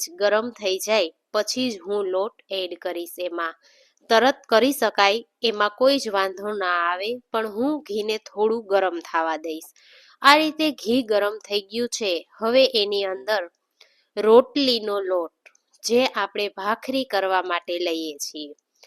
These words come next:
આ જ લોટ હું અત્યારે લઉં છું.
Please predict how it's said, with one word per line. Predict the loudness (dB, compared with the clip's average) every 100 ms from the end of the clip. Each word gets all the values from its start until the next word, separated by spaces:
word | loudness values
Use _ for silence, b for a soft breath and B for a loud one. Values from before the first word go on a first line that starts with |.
| b b b
આ | 6 6
જ | 4 0
લોટ | 2 0 -2 -10
હું | -6 -4 -6 -10
અત્યારે | -10 -4 -2 -2 -4 -4
લઉં | -4 -4
છું. | -6 -6 -6